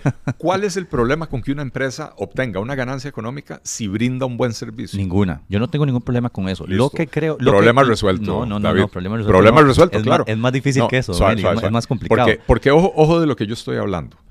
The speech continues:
Speaker 1: Yo no estoy hablando de que, de que todas las escuelas del país sean privadas. Yo estoy hablando de escuelas públicas administradas por administradores profesionales
Speaker 2: Claro, pero,
Speaker 1: que,
Speaker 2: pero
Speaker 1: que
Speaker 2: cuando,
Speaker 1: perfectamente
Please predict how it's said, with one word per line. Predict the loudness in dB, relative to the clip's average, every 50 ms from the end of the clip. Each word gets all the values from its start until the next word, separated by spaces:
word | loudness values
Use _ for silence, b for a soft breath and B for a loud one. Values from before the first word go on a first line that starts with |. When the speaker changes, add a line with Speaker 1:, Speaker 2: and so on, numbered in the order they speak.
| b b b b b
Speaker 1:
Yo | -4 2 2 2 4
no | 2
estoy | -2 -6 -6 -8 -6 -6 -6
hablando | -6 -4 -6 -6 -8 -10 -12 -12 -12 -12 -12 -14
de | -12 -8 -8 -8
que, | -6 -8 -12 -12 _ -18
de | -14 -12 -12
que | -12 -12
todas | -10 -6 -6 -4 -4
las | -6 -8
escuelas | -10 -12 -12 -10 -10 -12
del | -12 -12
país | -10 -12 -10 -10
sean | -12 -14
privadas. | -14 -14 -14 -12 -14 -14 -16 _ _ _ b b b b b b b b b
Yo | -8 -8
estoy | -8 -6 -6 -6 -4
hablando | -4 -4 -4 -4 -6 -6 -6 -8 -8
de | -8
escuelas | -8 -10 -10 -10 -8 -8 -10 -14 -14 _ _ _
públicas | -2 0 0 0 0 -4 -8 -10 _ -12 -12 -12 -12 -12
administradas | -10 -10 -10 -8 -8 -10 -10 -10 -10 -10 -12 -14 -16 -14 -10 -6 -6 -4 -6 -6 -10 -14 -18 -20 -20 -20 _ _ _ _ _ _ _ _ _ _ _ _ _ _ _ -6
por | -4 -2 -2
administradores | -2 -2 -4 -6 -8 -8 -8 -10 -10 -10 -8 -8 -8 -8 -12 -14
profesionales | -14 -14 -14 -12 -12 -12 -12 -12 -14 -10 -10 -10 -10 -10 -12 -16 -20 -20 _ -12
Speaker 2:
Claro, | -6 -4 -2 -2 -2 -2
pero, | -4 -4 -2 -2 -4 -6
Speaker 1:
que, | _ _ _ -4
Speaker 2:
pero | -2 -2 -2 -2
Speaker 1:
que | -2
Speaker 2:
cuando, | -2 -2 -2 0 0
Speaker 1:
perfectamente | -2 0 -2 -2 -2